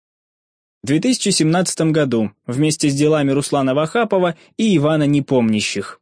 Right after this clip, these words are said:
Их в этой колонии били всех. А потом уже я стала заниматься только делом об избиениях Макарова.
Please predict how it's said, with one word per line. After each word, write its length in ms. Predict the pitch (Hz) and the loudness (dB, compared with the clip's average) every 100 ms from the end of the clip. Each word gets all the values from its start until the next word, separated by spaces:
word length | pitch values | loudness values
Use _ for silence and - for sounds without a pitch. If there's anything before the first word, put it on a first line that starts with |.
| _ _ _ _ _ - | _ _ _ _ _ -2
Их 240 | 262 254 | 0 2
в 60 | 160 | 0
этой 200 | 156 147 | 2 0
колонии 540 | 143 170 220 185 175 | 0 0 2 2 2
били 380 | 147 131 160 135 | 2 2 2 2
всех. 500 | - 107 92 - - _ _ - | -2 -4 -6 -8 -18 _ _ -8
А 100 | 135 | -4
потом 440 | 143 143 202 208 | -2 -2 0 0
уже 180 | 143 151 | 2 2
я 120 | 156 | 0
стала 300 | 131 156 147 | 0 0 0
заниматься 560 | 123 127 143 160 156 139 | 0 0 0 0 -2 -2
только 320 | 160 156 143 | -2 0 -2
делом 420 | 123 160 160 139 - | 0 2 2 0 -2
об 180 | 143 | -2
избиениях 720 | 143 123 123 120 147 139 131 - | -2 -2 -2 0 0 0 -2 -2
Макарова. 680 | 135 123 131 107 95 80 | -4 -2 -2 -2 -4 -8